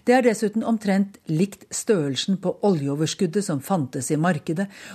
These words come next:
og skapte et dramatisk prisfall i to tusen og fjorten, skriver Bloomberg. Det igjen skapte krise i U S As skiferoljeindustri.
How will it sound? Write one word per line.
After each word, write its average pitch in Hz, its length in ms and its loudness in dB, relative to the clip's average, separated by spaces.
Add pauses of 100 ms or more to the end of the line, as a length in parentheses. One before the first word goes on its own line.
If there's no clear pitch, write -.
og 170 100 0
skapte 240 460 -2
et - 100 -14 (140)
dramatisk 165 840 0
prisfall 156 640 -2
i 175 160 2
to 180 160 0
tusen 165 300 -4
og 160 80 -6
fjorten, 220 400 -2 (180)
skriver 156 500 0
Bloomberg. 151 720 0 (800)
Det 160 240 2 (160)
igjen 208 320 2
skapte 240 400 -4
krise 185 640 -4 (100)
i 180 240 -2
U 190 80 2
S 190 160 -6
As 139 240 -6
skiferoljeindustri. 147 1160 -6